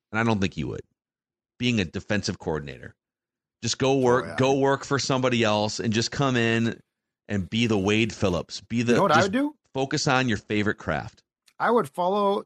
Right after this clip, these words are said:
Speaker 2: the lead of his old pal, Bill Parcells, who eventually just became a consultant.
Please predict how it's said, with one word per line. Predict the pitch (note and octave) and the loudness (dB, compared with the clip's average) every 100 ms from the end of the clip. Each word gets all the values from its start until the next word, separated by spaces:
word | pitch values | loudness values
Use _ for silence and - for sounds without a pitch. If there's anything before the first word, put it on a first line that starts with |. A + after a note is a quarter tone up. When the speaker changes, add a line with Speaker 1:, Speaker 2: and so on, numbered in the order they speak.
| C3 | -6
Speaker 2:
the | |
lead | B2+ C3 G3 G3 G#3 | -4 0 0 -2 -4
of | B2+ | -6
his | A2+ G#2+ | -6 -2
old | D3+ F3+ D3+ | -2 -4 -4
pal, | D#3 - C#3 | -6 -6 -8
Bill | - C3+ | -6 -6
Parcells, | D#3+ D3+ D3+ - B2 G2 F2+ | -4 -6 -8 -6 -4 -4 -6
who | |
eventually | G2+ A#2 A#2+ C3 | -6 -6 -4 -6
just | A#2 - | -6 -10
became | B2 B2 A2+ | -10 -6 -6
a | |
consultant. | A2 A#2 - F#2 E2 | -6 -10 -6 -8 -8